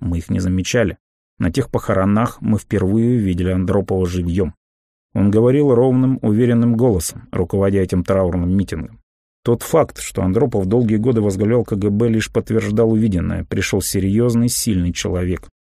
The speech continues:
Первый шок от смерти предыдущего бессменного генсека был недолгим. Жизнь продолжилась, как и шла, ничего не поменялось. Каких-то новых установок или инициатив по реорганизации советского общества Андропов сходу не объявил,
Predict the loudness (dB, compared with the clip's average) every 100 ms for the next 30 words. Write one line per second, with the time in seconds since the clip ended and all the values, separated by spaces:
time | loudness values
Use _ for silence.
0 | _ _ _ _ 2 4 2 0 2 0
1 | 0 -4 0 0 0 -4 -2 -2 0 -2
2 | 0 -2 0 0 0 2 2 0 0 0
3 | -2 -2 0 2 2 2 2 0 -2 -12
4 | _ _ _ -2 0 2 2 2 2 2
5 | 2 0 0 -4 -6 -4 0 -2 -2 -6
6 | -4 -2 0 2 0 2 2 2 0 -6
7 | -14 _ _ _ -4 -2 0 0 2 2
8 | 0 -2 -4 0 2 2 0 -2 -2 0
9 | 0 0 -2 -2 -2 0 2 2 2 2
10 | 2 0 -2 -4 -2 -2 -2 -2 -4 -2
11 | -4 -2 -6 -2 0 0 0 -2 -4 -6
12 | -4 0 2 2 0 0 2 2 0